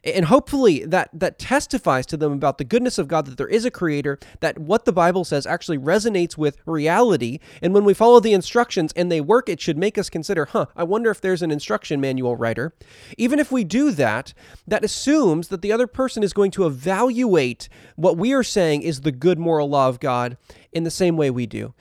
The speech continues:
And sadly, that is increasingly going to be less and less of the case, where we, we will have less and less common ground with what is considered to be good and moral in society. Just look at how many issues have changed in the last five years,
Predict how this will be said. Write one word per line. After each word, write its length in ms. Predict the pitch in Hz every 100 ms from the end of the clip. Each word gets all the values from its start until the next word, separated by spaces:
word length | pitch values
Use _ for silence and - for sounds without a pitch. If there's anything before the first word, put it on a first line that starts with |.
| - -
And 140 | 156
sadly, 480 | - 190 175 175 185
that 180 | 156 139
is 80 |
increasingly 640 | 139 131 175 170 175 160 139
going 180 | 139 135
to 100 | 139
be 100 | 127
less 400 | 127 151 - -
and 220 | 135 131
less 440 | 147 117 107 - - -
of 320 | 147 127 123 - _ -
the 80 | 143
case, 460 | - 202 - - - - -
where 120 | 165
we, 240 | 156 220
we 140 | 175 226
will 140 | 214
have 180 | 202 160
less 240 | 170 226
and 100 | 240
less 160 | 214 196
common 380 | - 190 175 151
ground 340 | 160 180 175
with 140 | 147 151
what 140 | 175
is 100 | -
considered 420 | 175 - 175 165
to 60 | 143
be 100 | 147
good 360 | 123 185 160 -
and 180 | 143
moral 360 | 151 165 135 123
in 160 | 131 123
society. 600 | 127 - 127 113 80 - _ - -
Just 180 | 226 -
look 140 | 269
at 60 | 233
how 120 | 226
many 200 | 214 180
issues 260 | 175 190 170
have 140 | 135
changed 520 | - 190 135 113 - - - -
in 120 | - 180
the 60 |
last 260 | 175 175 -
five 280 | 165 170 139
years, 340 | 113 110